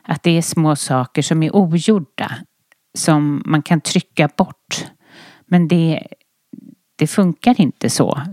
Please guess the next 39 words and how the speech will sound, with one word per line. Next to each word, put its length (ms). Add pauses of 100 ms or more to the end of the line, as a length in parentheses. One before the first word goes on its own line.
(200)
För 140
det 220
är 240
där 520
och 100
det 100
stressar 440
dig. 180
Och 80
jag 140
tänker 320
att 180
göra 320
sig 180
redo 520
för 160
den 160
här 140
hösten 600 (1600)
så 200
kan 320
det 80
vara 160
bra 360
att 120
börja 360
beta 360
av. 260
Och 80
det 100
kan 200
vara 140
så 140
att 80
du 80
får 140
en 100
jättelång 680
lista. 420